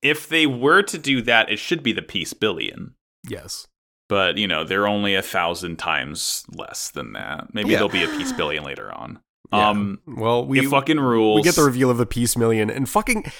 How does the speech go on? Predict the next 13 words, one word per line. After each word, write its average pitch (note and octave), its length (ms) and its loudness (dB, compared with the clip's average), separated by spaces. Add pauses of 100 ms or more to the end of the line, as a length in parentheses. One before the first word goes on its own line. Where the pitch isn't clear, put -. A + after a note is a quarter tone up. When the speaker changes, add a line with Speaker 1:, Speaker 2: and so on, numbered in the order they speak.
Speaker 2:
Howard G#3+ 540 4
is F#3+ 100 4
just E3+ 320 2
in C#3+ 260 4
space D#3 640 2
helping D#3 680 2
Zex, B2 720 0
like, A#2+ 480 0 (240)
Speaker 1:
wearing B2 320 4
s-, - 200 -4 (100)
six - 360 2
sunglasses. A#2 600 -2
Speaker 2:
which, E3 220 4